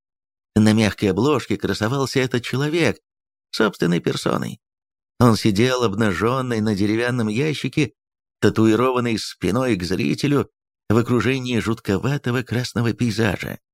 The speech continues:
похожего на страшный сон. Помню, я долго рассматривал эту обложку. С того момента мой отец каждый год клал под сияющую огнями рождественскую ёлку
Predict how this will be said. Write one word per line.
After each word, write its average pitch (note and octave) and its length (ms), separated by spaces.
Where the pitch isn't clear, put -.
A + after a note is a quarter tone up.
похожего F#2+ 460
на F#2+ 120
страшный G#2 600
сон. G2+ 400
Помню, G#2+ 300
я G2 160
долго C#3 440
рассматривал D3 800
эту C3+ 300
обложку. A#2+ 580
С - 140
того A2+ 300
момента D3 520
мой C3+ 200
отец D3 440
каждый B2+ 540
год G#2+ 400
клал A2 540
под - 240
сияющую A2 720
огнями G#2+ 460
рождественскую G#2 920
ёлку F3 480